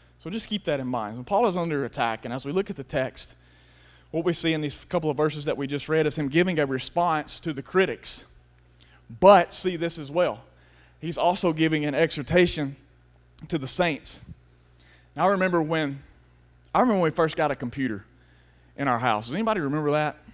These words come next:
Most of y'all are probably just born into computers, right? But I actually remember when we got, like, a desktop computer at our house, and, and we were way behind in my house. Like, all of my friends had computers. They're A O Ling,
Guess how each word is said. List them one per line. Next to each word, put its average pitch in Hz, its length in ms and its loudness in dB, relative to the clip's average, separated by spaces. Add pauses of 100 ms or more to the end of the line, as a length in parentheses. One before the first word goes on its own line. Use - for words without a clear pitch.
(440)
Most 156 240 -2
of 160 40 2
y'all 139 100 4
are 123 40 0
probably 135 200 0
just 113 220 -6
born 123 280 0
into 113 220 -6
computers, 107 480 -6
right? 117 240 0
But 127 80 -2
I 170 80 2
actually 160 240 -4
remember 113 580 -2
when 110 140 -6
we 123 100 -4
got, 113 400 -6 (440)
like, 127 180 -6
a 117 60 -2
desktop 131 760 -2
computer 120 600 -2 (480)
at 131 120 0
our 123 100 2
house, 139 380 2
and, 135 100 0
and 175 100 2
we 381 100 4
were 208 120 4
way 151 580 8
behind 165 480 4
in 139 80 0
my 147 220 4
house. 165 400 4
Like, 147 320 2 (500)
all 269 240 12
of 262 80 10
my 247 140 12
friends 208 480 4
had 202 220 6
computers. 196 680 2
They're 196 460 8 (920)
A 208 140 12
O 202 100 12
Ling, 196 640 10